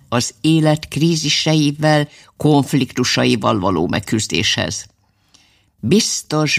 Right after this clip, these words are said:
bázis, ahonnan elindulhatunk az úgymond nagybetűs életbe,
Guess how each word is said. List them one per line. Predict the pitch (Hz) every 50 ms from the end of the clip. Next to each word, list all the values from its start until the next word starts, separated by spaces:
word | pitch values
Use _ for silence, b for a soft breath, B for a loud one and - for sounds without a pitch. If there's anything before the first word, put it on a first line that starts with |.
| 87 76
bázis, | - 123 117 107 101 107 110 - - 64 69 - - - - - - - - _ _ _ _
ahonnan | - 135 131 - 131 127 123 120 117 113 110 101 -
elindulhatunk | - 185 196 185 170 156 147 151 156 151 147 139 131 - - 131 117 113 -
az | 117 113 113 -
úgymond | - 113 120 104 123 120 92 69 95 98 120 123
nagybetűs | 147 160 180 170 185 165 175 170 170 - 170 175 170 - -
életbe, | - - 180 175 170 165 165 165 160 160 - 156 151 156 156